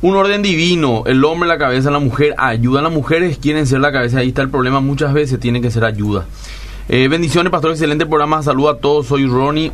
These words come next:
<clears throat> Quiero hablar sobre el grupo Apologética Fe y Razón. Tenemos charla y curso de apologética y otros temas. Pueden llamar al cero nueve ocho cinco, seis cuarenta y cinco, seis treinta. Ahí van a aprender más de estos temas.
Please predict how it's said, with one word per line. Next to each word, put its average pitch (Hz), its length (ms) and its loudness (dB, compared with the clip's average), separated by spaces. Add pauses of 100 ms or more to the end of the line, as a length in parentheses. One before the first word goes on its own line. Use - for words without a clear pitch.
<clears throat> 123 400 0
Quiero 131 220 2
hablar 131 300 0
sobre 139 240 0
el 131 80 0
grupo 127 240 2
Apologética 139 560 0
Fe 147 140 0
y 156 40 0
Razón. 156 640 0
Tenemos 135 340 0
charla 151 260 0
y 147 40 -4
curso 185 340 0
de 165 60 4
apologética 135 560 0
y 135 80 0
otros 123 340 0
temas. 147 360 -2
Pueden 123 180 0
llamar 131 200 0
al 131 100 -2
cero 180 240 0
nueve 156 160 2
ocho 156 120 -2
cinco, 139 460 0
seis 147 220 -2
cuarenta 160 260 0
y 139 60 -2
cinco, 147 340 -2
seis 147 460 -4 (260)
treinta. 143 480 0
Ahí 120 160 0
van 139 140 0
a 143 40 2
aprender 123 280 0
más 120 140 0
de 127 80 -2
estos 120 200 -4
temas. 120 280 0